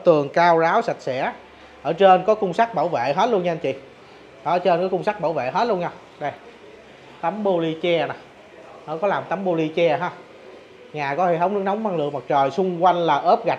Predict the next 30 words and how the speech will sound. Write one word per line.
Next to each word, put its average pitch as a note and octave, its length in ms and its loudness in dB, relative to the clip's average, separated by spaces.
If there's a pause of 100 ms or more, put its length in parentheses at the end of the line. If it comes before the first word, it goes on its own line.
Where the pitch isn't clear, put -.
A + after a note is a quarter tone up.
cao F3 260 2
ráo F#3 200 4
hết A3+ 140 2
luôn G#3+ 200 2
nha, D#3+ 220 -4
chứ G3+ 100 0
không D#3 200 -4
có A3 440 0 (360)
ốp G3+ 260 0
giữa D3+ 180 -2
chừng D3+ 280 -2
hết E3+ 80 -2
anh F#3+ 80 -2
chị. D3 140 -4 (1200)
Bồn C#3+ 260 2
rửa D3+ 120 2
tay E3+ 280 2
bên D#3+ 200 0
ngoài. C#3 260 -4 (1700)
Cửa E3 200 4
này D#3+ 360 -2
cũng E3+ 160 -4
là E3 160 2
cửa C#3+ 240 -4
nhôm F#3+ 260 2
sifa F3 460 0
ha, G3 160 -2 (340)
cửa D#3 140 0
lùa E3 280 4
ngang. F3 260 -2